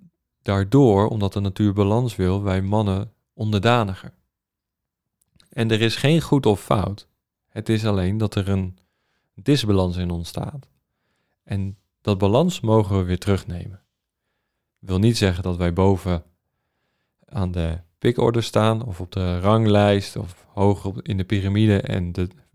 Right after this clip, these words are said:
en het vrouwelijke eronder, zeker niet. Maar we mogen wel weer terugkomen bij de essentie van wie we zijn als man.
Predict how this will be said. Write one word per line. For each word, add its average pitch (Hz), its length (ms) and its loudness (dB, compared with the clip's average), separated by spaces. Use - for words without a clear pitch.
en 95 80 -14
het 90 100 -8
vrouwelijke 104 400 4
eronder, 107 340 -2
zeker 110 380 -2
niet. 95 280 -4
Maar 107 200 2
we 120 60 4
mogen 120 280 4
wel 117 240 4
weer 110 120 2
terugkomen 98 1120 -2
bij 90 180 4
de - 80 -2
essentie 101 580 -2
van 92 160 -2
wie 90 160 -2
we 87 80 -4
zijn 85 260 -2
als 82 120 -6
man. 92 300 -2